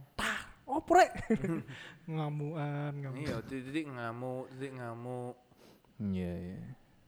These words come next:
Speaker 2: lain-lainnya. Oh, itu sempat ada kan juga, <clears throat> eh, nabi-nabi kan macam-macam kan, yang, yang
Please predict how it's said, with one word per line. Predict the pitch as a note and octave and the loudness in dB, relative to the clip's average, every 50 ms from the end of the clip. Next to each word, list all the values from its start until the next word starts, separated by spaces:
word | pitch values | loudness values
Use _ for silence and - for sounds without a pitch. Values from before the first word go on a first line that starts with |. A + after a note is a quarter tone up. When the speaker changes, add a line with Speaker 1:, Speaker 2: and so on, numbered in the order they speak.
| - - | -20 -10
Speaker 2:
lain-lainnya. | - A#2+ A#2+ A#2+ A#2+ B2+ B2+ B2+ B2+ C#3+ D#3+ C#3+ | -6 -4 -2 -2 -2 -4 -4 -4 -4 -6 -6 -2
Oh, | - D3+ | -2 -2
itu | F3+ F3 F3+ F#3+ | -2 -2 -4 -8
sempat | F#3 G3 F#3 F3+ F3+ D3+ | -8 -4 -2 -2 0 0
ada | C#3+ C#3 D#3+ | 0 0 0
kan | E3+ G3 G3 | -2 -2 -2
juga, | E3 C3 A#2+ A#2 A2 - - G2 F#2+ | -4 -2 -2 -2 -2 -2 -4 -8 -10
<clears throat> | F2+ F#3+ - - | -10 -10 -6 -4
eh, | A#2 A2+ A2 A2 A2 A2 | -2 0 2 2 2 2
nabi-nabi | A2+ A2+ A2+ - B2 A#2+ A#2 A2+ C3+ D3+ | 0 -2 -4 -6 -6 -6 -4 -2 -2 -2
kan | F3 F3+ | -2 -4
macam-macam | D#3+ C3 A#2+ - B2 A#2 A#2+ C3 C3 A#2 F#2+ | -4 -6 -8 -8 -8 -8 -8 -8 -10 -10 -12
kan, | F2 F2 F2 F#2 | -12 -14 -14 -14
yang, | G2+ G#2 G#2 G#2 G#2 A2 A#2 - _ - - - _ _ _ _ _ _ _ _ _ _ - - _ _ - _ _ _ - | -12 -12 -12 -12 -14 -16 -18 -20 _ -20 -20 -20 _ _ _ _ _ _ _ _ _ _ -20 -20 _ _ -20 _ _ _ -16
yang | - A2 G#2+ G#2+ G#2+ G#2+ G#2+ G#2+ G#2+ G#2+ G#2 G#2+ | -12 -10 -8 -8 -8 -8 -8 -8 -8 -8 -8 -10